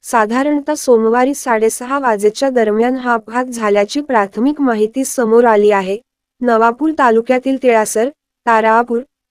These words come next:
डुगली या परिसरातील मजूर असल्याची माहिती मिळाली आहे. घटनास्थळी विसरवाडी महामार्ग पोलीस केंद्राचे कर्मचारी देखील मदतीला धावून आले होते.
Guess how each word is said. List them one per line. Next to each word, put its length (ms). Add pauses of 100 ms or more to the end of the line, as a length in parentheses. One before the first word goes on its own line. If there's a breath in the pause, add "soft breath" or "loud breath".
(240)
डुगली 500
या 100
परिसरातील 840
मजूर 320
असल्याची 500
माहिती 420
मिळाली 400
आहे. 260 (440)
घटनास्थळी 760
विसरवाडी 640
महामार्ग 640
पोलीस 400
केंद्राचे 540
कर्मचारी 600
देखील 400
मदतीला 520
धावून 380
आले 200
होते. 340